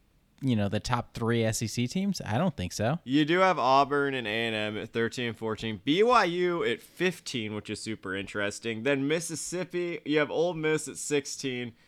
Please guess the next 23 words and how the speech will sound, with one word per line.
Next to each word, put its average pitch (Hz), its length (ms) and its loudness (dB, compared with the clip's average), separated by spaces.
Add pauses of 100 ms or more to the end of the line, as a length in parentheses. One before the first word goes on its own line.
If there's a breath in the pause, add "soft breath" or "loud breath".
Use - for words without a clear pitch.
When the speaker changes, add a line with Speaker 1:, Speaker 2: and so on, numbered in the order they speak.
(120 soft breath)
Speaker 2:
Mississippi 170 640 -2
State 175 440 -4
at - 120 -6
seventeen, 131 680 -2 (340 soft breath)
Kentucky 175 720 2
eighteen. 139 460 4
So 139 100 0
basically 175 320 0
the 151 100 0
rest 180 260 0
of 175 80 -2
the 160 60 2
eight 151 280 4 (140)
S 143 220 2
E 139 100 2
C 131 300 0
sitting 127 460 -2
between 123 840 0 (560 soft breath)
the 120 80 -2
top 127 340 6
twenty 123 320 0
right 110 300 2
now. 104 340 0